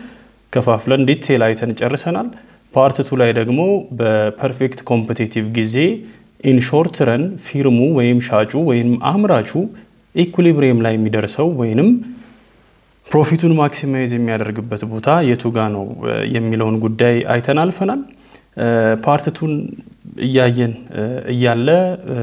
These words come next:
በጽሁፍ አንድ ነገር ከስር ፕሮሚስ አድርገን ነበረ። እሱም ምንድን ነው? የማርጂናል approach of, እ፣ determining, እ፣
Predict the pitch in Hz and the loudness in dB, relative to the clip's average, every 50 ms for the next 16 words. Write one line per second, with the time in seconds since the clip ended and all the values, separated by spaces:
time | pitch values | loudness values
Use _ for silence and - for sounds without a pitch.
0 | 117 113 110 117 120 120 - 127 123 120 123 117 117 110 113 113 110 110 113 123 | -6 -6 -4 -4 -4 -2 -2 -2 -2 0 -2 -2 -2 -2 -4 -4 -4 -2 -2 -4
1 | 113 - 113 113 - - 123 123 120 127 123 - - 123 120 123 123 - - 123 | -4 -2 -4 -4 -2 -2 -4 -4 -4 -6 -6 -4 -2 0 0 0 -2 -2 -2 -2
2 | 117 123 131 151 165 180 185 185 185 180 175 196 202 190 180 - - 143 131 123 | -2 -2 0 2 2 2 2 2 0 0 0 -2 -2 -2 -2 -2 0 2 2 4
3 | 120 123 127 127 131 143 175 202 220 - - - - - - - _ _ _ _ | 2 2 0 2 2 2 2 2 0 -2 -6 -14 -20 -20 -20 -20 _ _ _ _
4 | - 131 123 127 113 - - 58 58 57 58 58 - - - 113 - - - - | -4 -2 0 0 2 0 0 0 0 -2 -2 -2 -4 -4 -6 -6 -6 -6 -6 -4
5 | - 123 127 127 127 127 123 131 127 127 127 123 117 113 110 117 - - 117 127 | 0 2 2 4 2 2 2 2 0 2 2 0 -2 -4 -6 -8 -4 -4 -4 -4
6 | - - 139 127 - - 123 123 123 - - - - 113 - 123 123 120 117 - | -2 -2 -2 -2 -2 -2 -4 -4 -4 -6 -10 -6 -4 -4 -4 -4 -4 -6 -8 -6
7 | - 127 131 120 120 117 120 120 120 120 117 117 113 - - - - 113 113 | -6 -4 -2 0 0 0 0 0 0 0 -2 -2 -4 -8 -14 -12 -6 -6 -4